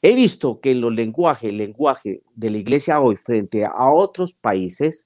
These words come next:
¿no? A-, que no son cristianas, que no son católicas, digan musulmanas, judías, budistas, etcétera,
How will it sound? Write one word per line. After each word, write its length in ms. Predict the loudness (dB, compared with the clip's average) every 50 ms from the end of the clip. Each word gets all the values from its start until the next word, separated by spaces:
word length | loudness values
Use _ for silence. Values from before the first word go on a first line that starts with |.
| _ -14
¿no? 320 | -10 -8 -8 -8 -8 -8
A-, 140 | -10 -10 -8 -4 -2 -2 0 4
que 120 | 6 6
no 220 | 8 8 8 6
son 320 | 6 6 6 6 6 4 0
cristianas, 680 | -2 -2 -4 -2 -2 -6 -6 -6 -6 -10 -12 -12 _ _ _ _ _ _ _ _ _ _ _ _ _ _ _ _ _ _ _ -8
que 80 | -6 -4
no 80 | 0
son 160 | 2 0 2 2
católicas, 600 | 2 0 2 2 0 0 -2 -6 -10 -16 -18 _ _ _ _ _ _ -8
digan 200 | -4 -2 0 0
musulmanas, 600 | -2 -2 -4 -4 -2 -2 -2 -4 -4 -6 -8 -10
judías, 580 | -8 -4 -4 -2 0 0 -2 0 0 -2 -2 -4
budistas, 560 | -4 -4 -2 -2 -2 -2 -2 -4 -8 -8 -8
etcétera, 440 | -6 -6 -6 -6 -2 -2 -2 -2